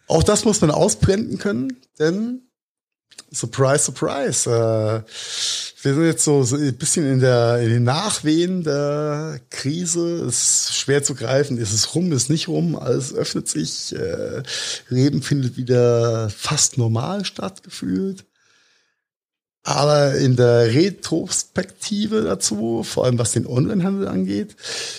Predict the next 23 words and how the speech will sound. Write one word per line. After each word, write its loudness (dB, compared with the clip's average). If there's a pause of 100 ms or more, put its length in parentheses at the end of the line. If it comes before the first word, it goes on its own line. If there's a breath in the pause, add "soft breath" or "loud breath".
(140)
gibt's -2
noch 2
ein -6
paar 2
sehr 2
interessante 0
Kennzahlen 0
zu -4
der 0
ganzen -4
Geschichte. -6 (760 loud breath)
Was, 0
äh, 4
denkt -2
ihr -2
denn? 2 (420 loud breath)
Wer 0
ist -2
denn 0
der 2
große -2
Gewinner 0
onlinehandelmäßig 0